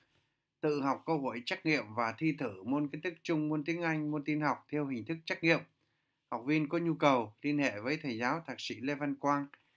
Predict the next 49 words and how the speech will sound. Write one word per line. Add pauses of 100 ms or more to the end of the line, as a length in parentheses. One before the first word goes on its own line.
(400)
hoặc
kết
nối
Zalo, (200)
à,
theo
một
trong
hai
số
trên
màn
hình, (580)
à,
không
chín
một
hai (180)
năm
chín (100)
năm
sáu
năm
tư (560)
hoặc
không
chín
bốn
ba
không
bảy
tám
một
hai
ba (120)
để
được (100)
hướng
dẫn
đăng
nhập
vào
phần
mềm (500)
và
nhận
các
cái
video,